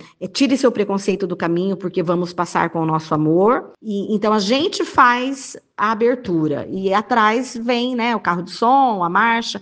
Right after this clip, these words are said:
É, e o que que quer dizer isso? Que não mexam com os nossos filhos, que nós, pais e mães de L G B Ts, estamos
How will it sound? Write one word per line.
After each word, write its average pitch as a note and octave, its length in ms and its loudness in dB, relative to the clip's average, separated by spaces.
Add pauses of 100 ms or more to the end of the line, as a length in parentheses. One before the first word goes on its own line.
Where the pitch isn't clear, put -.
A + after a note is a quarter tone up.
(380)
É, G3 760 0
e G#3+ 120 -10
o G#3 80 -10
que F4 100 2
que - 140 -6
quer C4+ 140 6
dizer G3+ 240 4
isso? D3+ 540 -2 (460)
Que G#3 560 -2
não B3+ 160 4
mexam C#4 400 4
com C#4+ 100 6
os A#3+ 140 6
nossos A3+ 400 2
filhos, D#3+ 640 -4 (340)
que - 80 -12
nós, G3 480 6
pais F#3 540 2
e E3 40 -8
mães F3+ 560 -6
de E3 140 -8
L E3 220 -4
G D#3+ 160 -4
B D#3 120 -2
Ts, A#3 520 0
estamos A#3 540 -4